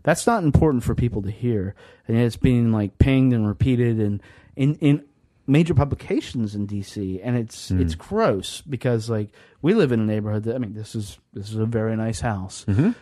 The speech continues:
Speaker 1: We're priced out of it. Our neighbor may be priced out of it soon.
Speaker 2: Oof.
Speaker 1: And so, yeah, I mean, it's just, it's not <laughs> like gentrification. I mean,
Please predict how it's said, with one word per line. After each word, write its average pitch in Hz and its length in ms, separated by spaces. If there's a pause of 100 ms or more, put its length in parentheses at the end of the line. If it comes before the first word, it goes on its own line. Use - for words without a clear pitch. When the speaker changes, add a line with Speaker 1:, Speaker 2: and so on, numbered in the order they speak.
(120)
Speaker 1:
We're 117 120
priced 131 360
out 123 160
of 131 100
it. 143 220
Our 123 120
neighbor 120 280
may 113 180
be 113 120
priced 120 320
out 120 140
of 120 80
it 120 120
soon. 147 360 (160)
Speaker 2:
Oof. 98 380
Speaker 1:
And 131 120
so, 151 200
yeah, 170 220
I 113 80
mean, 135 200
it's 127 120
just, - 280
it's - 180
not 131 400
<laughs> - 880
like 135 240
gentrification. 156 800
I 156 40
mean, 156 180